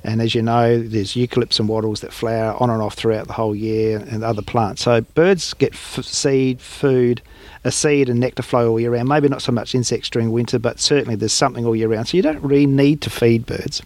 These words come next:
They can look after themselves. If people really wanna feed birds, 'cause they can connect to birds by feeding, is don't put food out every day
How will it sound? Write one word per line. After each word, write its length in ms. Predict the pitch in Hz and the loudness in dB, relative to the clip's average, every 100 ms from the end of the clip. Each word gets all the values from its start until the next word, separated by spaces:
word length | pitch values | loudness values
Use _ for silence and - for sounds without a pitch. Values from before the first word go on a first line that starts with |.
| - - | -6 0
They 100 | 147 | 2
can 220 | 131 127 | 4 4
look 160 | 120 | 4
after 240 | 117 107 127 | 2 0 -2
themselves. 580 | 104 98 123 113 123 - - - - - - - - - _ _ | -2 0 0 0 -4 -12 -18 -20 -20 -20 -20 -20 -20 -20 _ _
If 160 | - 165 | -2 0
people 240 | - 180 | 2 2
really 420 | 156 143 160 160 147 | 2 4 2 2 2
wanna 240 | 127 113 | 2 0
feed 300 | - 110 104 | 0 0 0
birds, 240 | 95 117 | -2 -2
'cause 140 | - - | -2 0
they 260 | 175 202 214 | 2 0 0
can 140 | 135 | -2
connect 320 | - 110 104 | 0 0 0
to 60 | - | -2
birds 280 | 101 104 107 | 2 0 0
by 200 | 110 107 | 0 -2
feeding, 440 | - 131 117 101 | 0 0 0 0
is 240 | 110 117 - | 0 0 0
don't 300 | 139 151 - | 0 0 0
put 180 | 147 - | -4 -2
food 240 | 131 120 | 0 2
out 120 | 113 - | 0 0
every 260 | 117 110 101 | -2 0 -2
day 320 | 104 92 | -2 -4